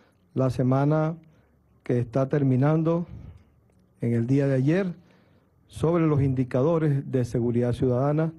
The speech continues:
y los factores que inciden en la criminalidad y la violencia. Ustedes saben muy bien que el Observatorio Venezolano de la Seguridad, que es una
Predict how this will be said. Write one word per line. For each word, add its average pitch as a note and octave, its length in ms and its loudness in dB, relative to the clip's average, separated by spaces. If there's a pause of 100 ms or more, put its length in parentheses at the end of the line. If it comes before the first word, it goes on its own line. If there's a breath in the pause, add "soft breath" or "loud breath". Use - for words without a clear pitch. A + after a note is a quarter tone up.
(680 soft breath)
y D3+ 260 2
los C3 240 -2
factores B2 500 -2
que D3 120 -2
inciden C3+ 680 0 (100)
en C3+ 240 2
la B2 140 0
criminalidad B2 540 0
y C#3+ 40 2
la B2+ 120 0
violencia. A#2 680 0 (800 soft breath)
Ustedes B2+ 300 -2
saben C#3+ 220 2
muy C#3+ 140 2
bien D3 300 -2
que E3 80 -2
el D#3 80 0
Observatorio C3 720 -2
Venezolano C#3+ 480 0
de D3+ 80 2
la D3 80 0
Seguridad, D#3 520 0 (840 soft breath)
que A#2+ 140 0
es A2+ 60 0
una C3+ 560 0